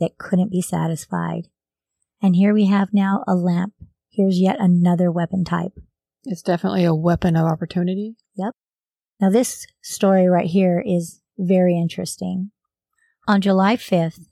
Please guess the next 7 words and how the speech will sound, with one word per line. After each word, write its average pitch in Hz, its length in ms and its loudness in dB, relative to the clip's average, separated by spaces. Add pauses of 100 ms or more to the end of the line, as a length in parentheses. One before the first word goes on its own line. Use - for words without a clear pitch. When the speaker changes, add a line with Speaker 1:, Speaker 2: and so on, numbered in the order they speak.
Speaker 1:
nineteen 196 560 2
eighty-five, 175 800 0 (100)
in 180 140 2
Sierra 180 380 2
Madre, 175 580 0 (600)
Whitney 226 340 0
Bennett, 180 440 0